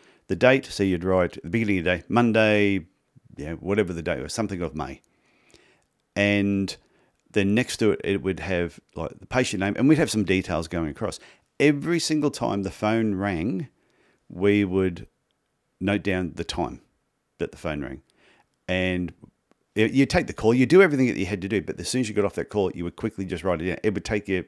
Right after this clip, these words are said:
fifteen seconds to fill this form in. The reason we did that is because a lot of times, say, for example, your wife, Jim, saw an ad somewhere, rang up, made an appointment for you. Then you come walking into the clinic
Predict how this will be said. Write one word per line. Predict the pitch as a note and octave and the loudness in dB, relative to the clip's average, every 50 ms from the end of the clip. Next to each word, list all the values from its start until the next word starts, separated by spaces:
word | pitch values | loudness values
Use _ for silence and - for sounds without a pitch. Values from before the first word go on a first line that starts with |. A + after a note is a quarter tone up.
| _ | _
fifteen | - C3+ B2 - A#2+ G#2+ G2 | -4 -4 0 2 2 2 2
seconds | F2+ - G#2+ F2+ - E2 D#2+ - | 0 -2 -6 -4 -4 -6 -8 -6
to | - - | -8 -12
fill | E2 - F#2+ F2+ | -10 -6 -6 -6
this | D2+ D#2+ - | -4 -6 -10
form | - - E2+ E2 D#2 B1+ | -8 -8 -6 -6 -6 -8
in. | - - _ _ _ _ _ _ _ _ - _ _ _ _ _ _ _ _ _ | -10 -14 _ _ _ _ _ _ _ _ -20 _ _ _ _ _ _ _ _ _
The | A2 | 0
reason | B2 E3+ G3 E3 E3 | 2 2 2 4 4
we | D#3 | 4
did | A2 F#2+ C3 C#3 A#2+ G#2+ | 4 4 2 2 2 2
that | F#2+ E2+ E2 - - _ _ _ _ _ | 2 2 2 -2 -6 _ _ _ _ _
is | - G2 - | -10 -10 -10
because | - _ F#2+ F#2+ - - - G#2+ G#2 G#2 G2+ - - _ _ _ _ _ _ _ _ | -8 _ -10 -10 -8 -2 2 4 4 4 4 0 -6 _ _ _ _ _ _ _ _
a | - G#2 | 0 4
lot | A2+ C#3 D3 | 6 6 6
of | C#3+ A#2+ | 6 4
times, | B2 G#2+ G2+ G2 - - - _ _ _ - | 2 2 0 -2 -4 -10 -14 _ _ _ 0
say, | - F3 D#3 | 2 2 2
for | A#2+ | 2
example, | A#2 G2+ G#2+ A2 F#2 G2 | 2 0 0 0 0 0
your | G2 G2 G2+ G2 | 0 0 0 2
wife, | F#2 F#2 F2 E2 - | 2 0 -2 -2 -4
Jim, | - - F#2 F2+ F#2 - - _ _ _ _ _ _ - | -4 -4 -2 -2 -2 -4 -8 _ _ _ _ _ _ -10
saw | - - C3+ C#3 B2 | -4 2 4 6 6
an | G#2+ G2 | 6 4
ad | F#2+ F#2+ F#2+ F2+ F2+ - | 2 0 -2 -2 -6 -12
somewhere, | - - - F#2+ F2+ F#2 F#2 G2 G2+ - _ _ _ _ _ _ _ _ _ | -12 -6 -4 -2 -2 0 0 -2 -2 -4 _ _ _ _ _ _ _ _ _
rang | - G#2 A#2 A#2+ G#2+ | 0 2 2 2 2
up, | G2 F#2 - - - | 2 0 -2 -4 -6
made | - G2 G2 F#2 E2+ | -2 -2 0 0 -2
an | E2 | -4
appointment | D2+ - F#2 D#2+ D2+ D2+ - | -6 -6 -6 -6 -6 -6 -8
for | - D2 C2+ | -8 -8 -8
you. | A#1 G1+ - _ _ - _ _ | -8 -10 -14 _ _ -20 _ _
Then | A2+ A#2 B2 | 2 4 4
you | F3 F#3 | 4 4
come | - B2 F2 F2+ | 2 -2 -2 0
walking | G#2 G#2+ G2+ - G2+ F2+ G2+ | 0 -2 -2 -2 -2 -2 -2
into | G2+ F#2 E2 F2 E2+ | -2 -4 -6 -10 -14
the | - | -16
clinic | - - - C3+ D3 D3+ C3 - - - | -12 -2 2 4 4 4 4 0 -6 -16